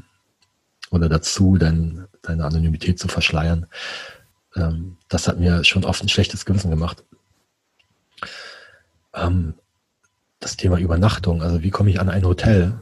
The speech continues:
Ja, so kleinere Hotels, die haben dann mal gesagt, ja, ja, äh, ich habe dann, dann immer eine Geschichte erzählt und mein Gepäck wurde verloren und, äh, habe ich verloren, Reisepass geklaut, habe auf die Tränendrüse gedrückt und manche haben mich dann reingelassen und andere hatten weniger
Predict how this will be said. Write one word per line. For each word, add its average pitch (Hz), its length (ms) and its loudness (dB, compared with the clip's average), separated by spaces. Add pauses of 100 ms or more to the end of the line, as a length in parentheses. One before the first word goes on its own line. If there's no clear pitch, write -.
Ja, 95 120 0
so 95 80 2
kleinere 98 380 2
Hotels, 95 400 0
die 92 100 -4
haben 90 80 0
dann 87 100 0
mal 87 100 0
gesagt, 87 420 0
ja, 90 380 0 (180)
ja, 110 120 -12
äh, 90 280 -4
ich 80 60 -4
habe 85 100 -6
dann, 85 180 0 (200)
dann 87 120 0
immer 90 120 2
eine 90 100 4
Geschichte - 600 2
erzählt 95 440 2
und 87 60 2
mein 87 360 0
Gepäck - 400 -6
wurde 92 120 4
verloren 87 600 2
und, 82 280 -10
äh, 90 140 2
habe 90 120 4
ich - 80 0
verloren, 82 480 0
Reisepass 87 480 -2
geklaut, 82 560 -2 (720)
habe - 180 -6
auf - 80 -2
die - 180 0
Tränendrüse 90 560 4
gedrückt 87 480 2 (300)
und 80 460 -2 (140)
manche 92 320 0
haben 85 80 4
mich 87 80 2
dann 85 140 0
reingelassen 90 560 2
und 80 140 -2
andere 85 220 0
hatten 82 220 0
weniger 85 560 2